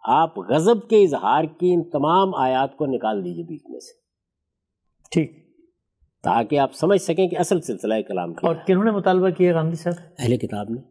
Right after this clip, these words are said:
Speaker 1: رسالت مآب صلی اللہ علیہ وسلم کے زمانے کے اہل کتاب،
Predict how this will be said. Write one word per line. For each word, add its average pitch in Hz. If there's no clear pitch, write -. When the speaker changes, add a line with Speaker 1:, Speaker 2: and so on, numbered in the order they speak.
Speaker 1:
رسالت 143
مآب 143
صلی 135
اللہ 120
علیہ 110
وسلم 226
کے 196
زمانے 135
کے 156
اہل 104
کتاب، 76